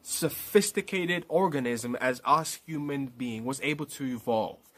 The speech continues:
You can say that, and that's, that's okay. But the truth is, it's gonna take far, it has to take far more. It t-, has to take far longer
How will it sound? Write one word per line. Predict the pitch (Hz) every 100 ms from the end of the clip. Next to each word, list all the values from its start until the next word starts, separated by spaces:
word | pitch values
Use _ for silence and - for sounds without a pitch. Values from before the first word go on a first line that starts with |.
| -
You | 214
can | 302 254
say | - 202 202
that, | 135 104
and | 113
that's, | 147 180 -
that's | 180 196
okay. | 175 156 120 - - - -
But | 156
the | 165
truth | - 202 196
is, | 180 202 214 - - - _ _ _ - - _ _ _ _ _ _ _ _ _ -
it's | 180
gonna | 180 202
take | 196 175
far, | - 165 165 -
it | - 147
has | - - 170 175
to | 165
take | - 147 -
far | - 139 127
more. | 120 127 123 98 98 -
It | -
t-, | -
has | - 160 160
to | 165
take | 165 147
far | - 143 127
longer | 123 147 160 127